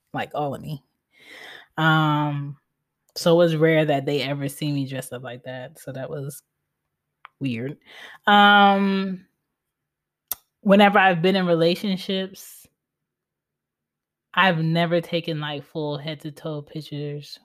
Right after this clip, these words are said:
with any of them, except one, except one. And, um, we were in L A. I was vid-, visiting him in L A.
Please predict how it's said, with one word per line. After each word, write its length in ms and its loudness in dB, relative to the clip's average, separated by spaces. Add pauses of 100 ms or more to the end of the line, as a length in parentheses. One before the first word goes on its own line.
with 160 -10
any 320 -6
of 160 -10
them, 260 -10
except 380 -4
one, 240 -4 (580)
except 320 4
one. 580 2 (640)
And, 240 6
um, 580 -2 (560)
we 120 2
were 100 6
in 200 -2
L 200 -2
A. 140 0
I 40 -2
was 160 -6
vid-, 440 -6
visiting 640 -2
him 180 -4
in 120 -4
L 220 -8
A. 340 -6